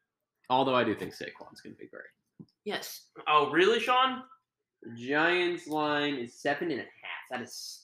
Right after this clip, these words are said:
Speaker 3: low.
Speaker 1: I'll still take the under.
Speaker 3: That is low.
Speaker 1: <laughs> I'll,
Speaker 3: Seven and a half.
Speaker 1: I'll
Speaker 3: It's
Speaker 1: take six.
Speaker 3: low.
Speaker 2: That's actually,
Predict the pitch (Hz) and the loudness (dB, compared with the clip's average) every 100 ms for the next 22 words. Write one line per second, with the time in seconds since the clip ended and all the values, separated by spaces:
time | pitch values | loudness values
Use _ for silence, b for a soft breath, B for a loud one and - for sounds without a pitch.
0 | 110 117 117 120 131 131 127 - - - | -8 -2 0 0 2 4 4 4 -4 -16
1 | - 117 107 - - 123 90 - - 71 | -4 -2 0 -2 -4 -6 -6 -12 -16 -16
2 | 127 139 139 131 123 123 123 127 131 131 | 4 8 8 6 2 0 0 2 6 6
3 | 123 110 - - 135 143 147 151 135 110 | 6 4 0 -4 0 6 8 8 4 2
4 | 104 - 110 107 113 117 113 113 113 117 | -2 -2 0 2 2 2 2 2 0 2
5 | 117 110 - 453 440 - 151 | 4 6 4 4 0 0 -2